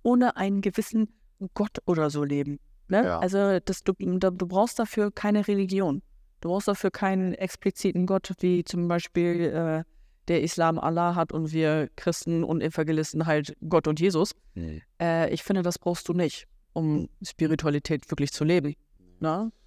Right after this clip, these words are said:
Speaker 2: Das ist auch schon, wenn du dich viel mit dich selbst befasst.
Speaker 1: Ja, ja. Und dieser, dieses Wissen, dass wir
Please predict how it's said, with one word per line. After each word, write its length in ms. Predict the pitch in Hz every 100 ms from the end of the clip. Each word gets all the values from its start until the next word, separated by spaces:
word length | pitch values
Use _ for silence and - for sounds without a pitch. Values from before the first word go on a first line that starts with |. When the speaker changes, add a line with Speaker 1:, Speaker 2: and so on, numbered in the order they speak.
| _ _ -
Speaker 2:
Das 100 | 98
ist 40 |
auch 140 | 101 95
schon, 580 | - 95 95 95 92 95 _ _ - -
wenn 140 | -
du 80 | 92
dich 140 | 90 92
viel 180 | 101
mit 200 | 95 92
dich 140 | 101 90
selbst 460 | - 101 135 -
befasst. 480 | - - 107 110 - _ _ _
Speaker 1:
Ja, 160 | 220 220 _ _ _ _ -
ja. 160 | 220 - _ _ _ -
Und 480 | 202 240 - -
dieser, 420 | 214 196 190 190 190 - - - -
dieses 400 | 196 180 175 -
Wissen, 460 | 233 226 233 220 _
dass 240 | 170 170
wir 120 | -